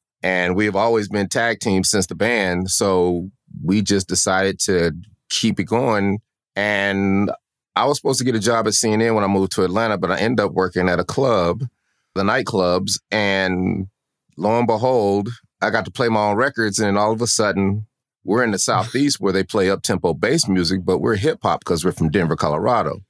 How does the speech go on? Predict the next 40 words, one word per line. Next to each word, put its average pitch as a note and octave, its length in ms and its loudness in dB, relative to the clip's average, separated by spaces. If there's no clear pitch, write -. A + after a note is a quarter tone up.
And F#2 880 0
I A#2 160 0
knew A#2+ 240 2
that G2+ 180 0
we G#2+ 100 0
had G2+ 220 0
to G#2 60 0
make F#2+ 200 2
an F#2 100 2
up-tempo F#2 440 0
record. F#2 360 0
And F2 120 0
our E2+ 100 -2
first G2+ 340 -2
attempt F#2 340 -2
to F#2 60 -2
make F2 200 0
an F2+ 100 2
up-tempo F2+ 360 -2
record E2+ 320 0
was D#2 160 0
Whoomp, F#2 260 0
There F2+ 220 0
It F2+ 60 0
Is. C#2 460 -2
And F#2 300 2
I F2+ 60 0
kinda G2 260 -2
got G2 200 0
frustrated G#2 520 0
because F#2 460 0
everybody G2+ 420 0
was F#2 180 -2
loving F#2 260 0
that F#2 160 0
record G2+ 400 -2
in F2 120 2
the F2+ 80 2
clubs. B2 600 -2
But F2+ 280 0